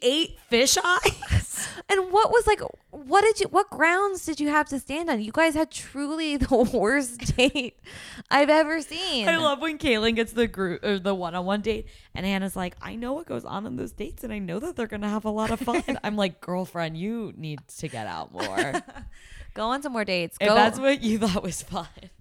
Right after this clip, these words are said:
Speaker 2: Get yourself a Bumble profile and start swiping. You are so beautiful. You will get a lot of matches. I promise you there are way more fun dates to be had.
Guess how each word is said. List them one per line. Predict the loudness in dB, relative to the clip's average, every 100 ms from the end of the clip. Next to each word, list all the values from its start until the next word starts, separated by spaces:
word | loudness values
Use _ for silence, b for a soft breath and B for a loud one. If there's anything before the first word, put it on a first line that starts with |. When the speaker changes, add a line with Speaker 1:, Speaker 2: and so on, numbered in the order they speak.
| -6
Speaker 2:
Get | -2 0
yourself | 2 4 2
a |
Bumble | 2 0 2 0
profile | 0 -2 2 4 4 4
and | 0
start | -2 -2 -2
swiping. | -4 -4 -4 -4
You | 0 2
are | 2
so | 0 -4 -2 2 6 6 6 4 0
beautiful. | -4 -6 -4 -2 0 0
You | -2
will | -2 -2
get | -4
a | -4
lot | -8 -6 4 6 6
of | 4
matches. | 2 2 0 0 0
I | 0
promise | -2 -4 -6 -2 4 6 6 4 -2 -2
you | -2
there | 0 0 0
are |
way | -2 -4 2 4 6 6
more | 4 2 2
fun | 2 0 0
dates | -2 -4 -8 -12
to | -4
be | 0
had. | 6 6 8